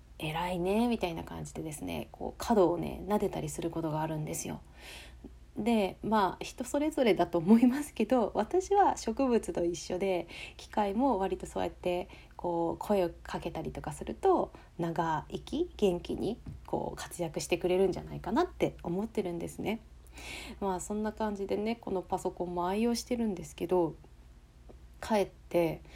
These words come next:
もう一回電源を入れたら、やっぱり同じように、あの、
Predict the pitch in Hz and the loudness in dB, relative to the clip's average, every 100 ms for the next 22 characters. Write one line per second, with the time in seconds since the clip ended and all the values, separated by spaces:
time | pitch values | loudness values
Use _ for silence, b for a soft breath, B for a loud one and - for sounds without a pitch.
0 | B - 170 165 - 165 160 170 165 175 | B -4 -4 -4 -2 -2 0 0 0 -2
1 | 156 147 151 156 156 156 156 - 247 175 | -2 -4 -6 -6 -4 -4 -6 2 6 6
2 | 175 180 170 185 180 175 - 143 - B | 4 0 0 -2 -2 -4 -2 -2 -6 B
3 | B B 160 160 160 156 156 - | B B -6 -4 -4 -6 -6 -10